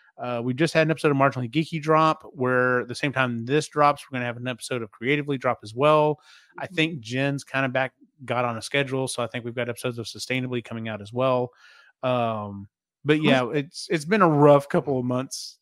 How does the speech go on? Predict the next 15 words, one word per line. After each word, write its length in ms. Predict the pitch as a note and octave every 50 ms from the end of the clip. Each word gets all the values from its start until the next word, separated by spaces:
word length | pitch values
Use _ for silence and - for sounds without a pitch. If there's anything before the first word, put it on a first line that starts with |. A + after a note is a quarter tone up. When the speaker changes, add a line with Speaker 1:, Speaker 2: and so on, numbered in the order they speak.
| _ _
Speaker 1:
for 180 | _ C3+ B2+ B2
everyone 380 | B2 A#2+ B2+ A#2+ A#2+ B2 B2 A#2+
the 80 | A#2+
last 300 | A#2 A#2 A#2+ B2+ - -
couple 160 | - C3 B2
of 60 | B2 B2
months 180 | B2 A#2+ A#2+ -
here, 160 | C3 B2 A#2+
so 100 | A2+ A#2+
that's 200 | A#2 A#2 - -
why 100 | A#2+ A2+
we 160 | A2+ A2+ A2+
haven't 240 | A#2 A#2 A2+ G#2+ A2
been 160 | A#2 A2 A2
as, 220 | A2 G#2+ - -